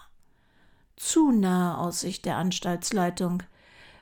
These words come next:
Berthe muss ihre Stellung dort wegen der Liaison mit ihm als Patienten kündigen.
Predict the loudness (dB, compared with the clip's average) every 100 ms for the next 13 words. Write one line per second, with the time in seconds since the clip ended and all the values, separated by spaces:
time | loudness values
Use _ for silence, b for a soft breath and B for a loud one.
0 | b 2 4 2 0 0 0 0 2 6
1 | 4 4 4 4 6 4 4 2 -2 -2
2 | 0 2 0 0 0 -2 -2 0 0 0
3 | 0 -2 -6 -4 -2 -2 -6 -4 -6 -4
4 | -4 -6 -8 -8 -8 -2 0 0 -4 -14
5 | -16